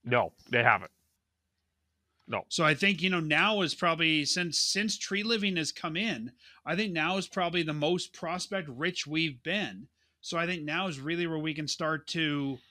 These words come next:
Speaker 2: to figure out what that philosophy is.
Speaker 1: Yeah. Yeah. And you're seeing, I mean, I think you're seeing this a little bit with a guy like Rasmus Andersson. I mean, I'm not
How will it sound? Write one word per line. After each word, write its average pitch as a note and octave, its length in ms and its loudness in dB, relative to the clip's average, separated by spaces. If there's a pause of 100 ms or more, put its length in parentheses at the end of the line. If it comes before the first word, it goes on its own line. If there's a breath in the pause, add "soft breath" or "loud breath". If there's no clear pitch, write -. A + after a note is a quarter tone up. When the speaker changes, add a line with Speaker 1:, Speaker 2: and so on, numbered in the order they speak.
(400 soft breath)
Speaker 2:
to D3 80 -8
figure E3+ 380 -2
out C#3 100 -4
what D#3+ 220 2
that E3 180 2
philosophy D#3 600 -2
is. - 380 -4 (220)
Speaker 1:
Yeah. A2+ 200 4 (840 soft breath)
Yeah. - 80 -18 (520 soft breath)
And G#3 200 8
you're A#3 140 8
seeing, B3+ 340 2
I G#3+ 120 10
mean, G#3+ 200 2
I G3 120 6
think C#4+ 240 -2
you're C#4+ 120 4
seeing E3+ 440 4
this D3 180 2
a D#3 40 2
little C#3+ 200 4
bit C3+ 140 4
with C3+ 100 -2
a D3 60 6
guy C3+ 140 8
like C#3 180 4
Rasmus C#3 420 4
Andersson. C#3 600 2 (480 soft breath)
I C#3 80 8
mean, D3+ 180 6
I'm D#3 100 10
not F#3+ 260 8